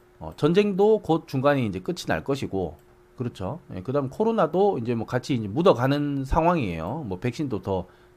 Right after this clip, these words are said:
뭐 개발돼서 나오지만, 어, 크게 뭐 신경 안 쓰는 것 같습니다. 예, 이렇게 해서 이제 묻어가는 상황이고, 그럼 이게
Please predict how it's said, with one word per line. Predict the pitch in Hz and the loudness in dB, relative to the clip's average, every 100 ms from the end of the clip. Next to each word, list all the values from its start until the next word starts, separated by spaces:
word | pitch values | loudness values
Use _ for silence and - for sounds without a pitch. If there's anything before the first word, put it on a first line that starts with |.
| _ - | _ -20
뭐 | 90 98 92 | -10 -6 -6
개발돼서 | 90 160 165 123 110 | 2 4 6 4 0
나오지만, | 90 107 139 110 107 87 67 - - _ _ | 0 2 2 0 0 0 -4 -14 -20 _ _
어, | 80 80 - | -12 -12 -10
크게 | 214 | -4
뭐 | 202 135 | -2 -2
신경 | 196 226 | -2 -2
안 | 170 82 | -2 -4
쓰는 | 170 214 | -6 -4
것 | 147 | -4
같습니다. | 78 - 87 - - - | -6 -8 -14 -14 -20 -12
예, | 87 | -8
이렇게 | 98 131 135 | -6 -6 -6
해서 | 120 | -4
이제 | 120 98 | -6 -4
묻어가는 | 131 180 117 123 131 117 - _ _ | 0 2 2 0 -2 -4 -8 _ _
상황이고, | - 175 190 127 87 92 69 - - - _ | 2 4 4 2 0 -2 -4 -10 -20 -20 _
그럼 | 233 233 | 0 2
이게 | 247 240 139 | 4 2 -2